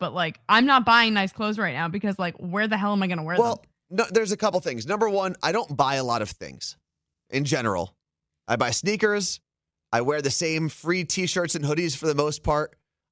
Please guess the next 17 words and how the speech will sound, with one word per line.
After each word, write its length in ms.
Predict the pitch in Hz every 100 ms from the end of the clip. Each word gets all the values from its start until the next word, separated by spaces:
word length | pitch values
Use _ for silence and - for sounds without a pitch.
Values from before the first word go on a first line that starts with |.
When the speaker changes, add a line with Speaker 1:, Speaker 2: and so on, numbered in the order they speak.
| 123
Speaker 2:
I've 120 | 127
been 120 | 135
wearing 160 | 147 147
the 60 |
same 200 | 139 151
jeans 320 | 131 135 151 139
for, 140 | 151
like, 180 | 147 135
four 220 | 143 143
years. 420 | 131 127 127 - - _ _ _ - _ _ _ 185
I 40 | 190
buy 260 | 196 202 170
Speaker 1:
<laughs> 60 |
Speaker 2:
sneakers 520 | 151 - 262 247 240
and, 240 | 196 175 170
Speaker 1:
I 60 |
know. 80 | 165